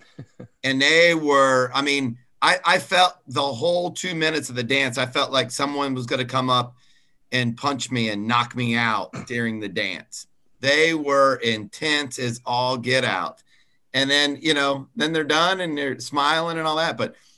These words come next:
Speaker 2: man, it was, it was a crazy looking dance. I'm fired up for that one to go to the E C C championships.
Speaker 1: At least they have the ability to turn the switch off when the, when the,
Speaker 2: Woo!
Speaker 1: when the routine comes to an end, I think for, for safety's sake, right?
Speaker 2: You ain't kidding. It was scary.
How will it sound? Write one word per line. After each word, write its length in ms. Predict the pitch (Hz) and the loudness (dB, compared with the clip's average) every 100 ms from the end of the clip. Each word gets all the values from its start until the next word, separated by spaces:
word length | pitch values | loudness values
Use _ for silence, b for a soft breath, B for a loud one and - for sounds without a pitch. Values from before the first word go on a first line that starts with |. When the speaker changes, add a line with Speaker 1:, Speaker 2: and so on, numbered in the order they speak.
| b b _ | b b _
Speaker 2:
man, 380 | 113 131 147 131 | 2 4 6 6
it 120 | 147 | 2
was, 220 | 135 131 113 | 4 0 2
it 160 | 156 | 0
was 220 | 147 127 113 | 2 0 0
a 120 | 92 | -4
crazy 720 | - - 120 151 170 151 117 | -8 -6 0 2 2 0 -2
looking 280 | 104 - 92 | -4 -4 -6
dance. 260 | 92 82 | -6 -4
I'm 140 | 113 143 | -6 -4
fired 400 | 139 135 131 135 | 0 2 4 2
up 180 | 135 | -2
for 100 | - | -4
that 240 | 117 127 120 | 0 0 0
one 220 | 117 107 | -2 -2
to 60 | 107 | -2
go 420 | 113 113 113 - | 0 0 -2 -6
to 100 | - | -6
the 80 | 107 | -4
E 180 | 90 117 | -2 -2
C 200 | 117 120 | -2 -4
C 180 | 110 98 | -2 -4
championships. 880 | - 120 120 90 - - - - _ _ _ _ _ _ _ _ _ - | 0 0 0 -8 -10 -14 -18 -20 _ _ _ _ _ _ _ _ _ -10
Speaker 1:
At 60 | 104 | -4
least 240 | 123 - | -2 0
they 60 | 127 | 0
have 100 | 120 | 2
the 40 | |
ability 300 | 117 120 113 | 2 2 2
to 100 | 107 | -4
turn 240 | - 120 | -2 -2
the 60 | 110 | -2
switch 340 | - 113 104 | -4 -4 0
off 300 | 113 101 92 | 0 0 0
when 140 | 104 95 | -4 2
the, 80 | 403 | 8
when 80 | |
the, 340 | 453 453 415 370 | 10 12 10 8
Speaker 2:
Woo! 80 | 294 | 4
Speaker 1:
when 160 | 208 | 0
the 100 | 101 | -2
routine 420 | 95 104 110 101 | -2 -4 -2 -4
comes 260 | 95 104 92 | -2 -4 -4
to 140 | 107 95 | -4 -4
an 60 | |
end, 220 | 92 85 | -4 -4
I 60 | 85 | -6
think 160 | 107 - | -6 -8
for, 160 | 101 - | -10 -8
for 100 | 101 | -10
safety's 420 | - 101 90 85 | -4 -4 -4 -10
sake, 220 | 85 78 | -10 -10
right? 260 | 90 95 104 - _ | -8 -8 -8 -14 _
Speaker 2:
You 200 | 104 170 | 0 4
ain't 220 | 170 139 | 4 2
kidding. 320 | 147 160 135 | 4 4 4
It 120 | 113 185 | 0 0
was 120 | 123 | -2
scary. 400 | - 135 170 | 0 2 2